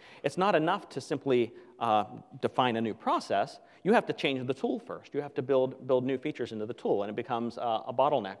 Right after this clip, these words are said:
to being able to react. Um, so you see what happens here? You notice the transition again?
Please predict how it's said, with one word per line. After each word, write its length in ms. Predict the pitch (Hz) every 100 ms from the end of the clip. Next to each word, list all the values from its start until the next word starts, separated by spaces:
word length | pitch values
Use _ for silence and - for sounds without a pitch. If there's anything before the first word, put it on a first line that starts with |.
| - -
to 240 | 113 107
being 280 | 117 110 107
able 200 | 107 107
to 140 | 110
react. 480 | 104 110 131 - - _ _ _ _ _ _ _ _ _ 139
Um, 340 | 135 135 135
so 480 | - 175 160 147 143 - -
you 80 |
see 120 | 160 269
what 120 | 220
happens 360 | 190 190 220
here? 220 | 226 214 202
You 100 | 156
notice 200 | 165 -
the 60 |
transition 500 | - 170 139 143 -
again? 420 | 165 139 135 139